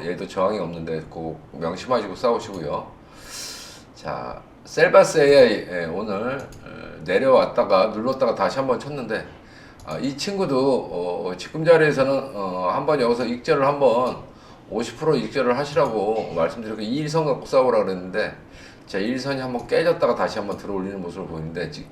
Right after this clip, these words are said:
얘도 지금 털기 위해서 지금 한번 더 끌어올리는 모습을 보이는 모습이 보이는데,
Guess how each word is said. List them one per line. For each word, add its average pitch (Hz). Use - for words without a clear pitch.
얘도 123
지금 87
털기 180
위해서 117
지금 104
한번 104
더 90
끌어올리는 131
모습을 95
보이는 98
모습이 85
보이는데, 85